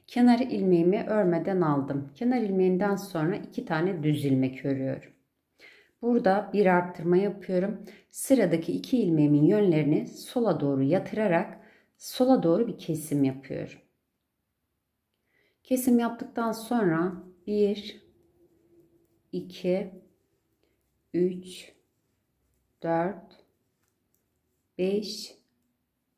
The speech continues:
altı ilmek düz olarak örüyorum. Devam ediyorum.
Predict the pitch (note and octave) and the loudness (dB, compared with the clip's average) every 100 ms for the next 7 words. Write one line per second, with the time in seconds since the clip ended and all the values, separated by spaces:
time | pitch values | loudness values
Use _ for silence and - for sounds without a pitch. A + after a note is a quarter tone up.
0 | _ _ _ _ _ _ _ _ - G3+ | _ _ _ _ _ _ _ _ -4 -2
1 | E3 D3+ - A#3+ C4 - F3 E3 G3+ G#3+ | -4 -6 -6 -2 -2 -2 2 2 2 -2
2 | - - G#3 F3 D3+ D3 D3+ G3+ - - | -12 -10 -6 0 2 2 0 -2 -8 -8
3 | E3 D3+ C3 - - - _ _ _ _ | -2 0 0 -2 -10 -18 _ _ _ _
4 | _ _ _ _ _ _ _ _ - B3 | _ _ _ _ _ _ _ _ -4 0
5 | G3 F3+ E3 D3+ D#3+ D#3 F3+ G#3+ - | 4 4 4 2 0 2 0 -4 -12